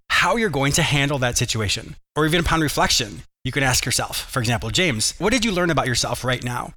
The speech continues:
"Well, I learned that I have compassion. Regardless if I think someone deserves it or not, I can still be compassionate." Or perhaps there's a blind spot that I didn't realize when it comes to anger in my own life, and I reacted in a very verbally aggressive way.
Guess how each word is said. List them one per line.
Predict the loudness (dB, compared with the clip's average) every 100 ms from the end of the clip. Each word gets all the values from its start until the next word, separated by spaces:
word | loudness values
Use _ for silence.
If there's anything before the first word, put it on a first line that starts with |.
| -2
"Well, | 0 0 -2 -2
I |
learned | 0 2 2 0 -2 -2
that | 2
I |
have | 2 2
compassion. | 0 0 2 2 0 -2 -4
Regardless | -4 -2 0 2 2
if | 2 4
I | 4
think | 2 2
someone | 2 2 2
deserves | 2 2 2 0
it |
or | 0
not, | -2 -2 -4 -4 -8 -2
I | 0
can | 2
still | 0 0
be | -2
compassionate." | -2 0 -2 -4 -6 -8 -10 _
Or | 0 2 2 0 -8 -4
perhaps | 0 2 2
there's | 2 2
a |
blind | 2 2 4
spot | 2 0 -2
that | 0
I | 2
didn't | 2 0 0
realize | 2 2 2 0
when | -2
it | -2
comes | 0 0 0
to | 0
anger | 0 0 0
in |
my | 0 -4
own | -4
life, | -4 -4 -4 -6 -10 0
and | 2
I | 2
reacted | 2 2 2 2 0
in | 2
a | 0
very | 2 2 0 -2 -6
verbally | -2 0 2 2
aggressive | 2 2 2 0
way. | -2 -4 -8